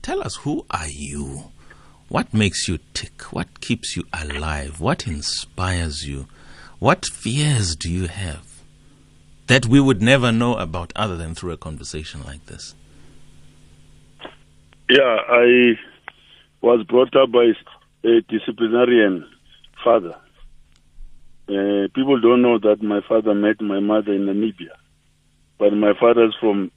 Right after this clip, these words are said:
Speaker 2: uh, Edumbe, Northern K Z N. My father did not want to Xube Ubhatilo because he should not mix Bikos and Phat, ungakhulumi isiZulu zaseGoli. <laughs> My father wanted to, to, that, no wonder why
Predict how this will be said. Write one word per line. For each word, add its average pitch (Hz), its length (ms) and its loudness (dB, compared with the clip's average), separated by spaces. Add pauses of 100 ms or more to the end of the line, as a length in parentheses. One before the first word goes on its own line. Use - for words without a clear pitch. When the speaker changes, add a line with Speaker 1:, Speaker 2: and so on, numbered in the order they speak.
(120)
Speaker 2:
uh, 95 340 -2 (400)
Edumbe, 110 680 0 (120)
Northern 104 480 -2
K 104 240 -2
Z 90 180 -4 (140)
N. 92 280 -2 (1040)
My 107 240 2
father 127 280 4
did 110 180 -6
not 120 180 2
want 113 360 4
to 120 80 -6 (120)
Xube 120 300 2 (140)
Ubhatilo 110 600 0
because 104 380 -2
he - 80 -14
should 104 160 -12
not 127 160 0
mix 117 340 -2
Bikos 120 360 -4
and 104 180 -2
Phat, 92 220 -4
ungakhulumi 113 560 -4
isiZulu 101 260 -6
zaseGoli. 95 720 -4 (540)
<laughs> - 800 -20
My 110 200 4
father 131 320 4
wanted 135 360 4
to, 127 100 -8
to, 127 340 -6
that, 107 160 2
no 127 100 2
wonder 131 300 4
why 127 320 6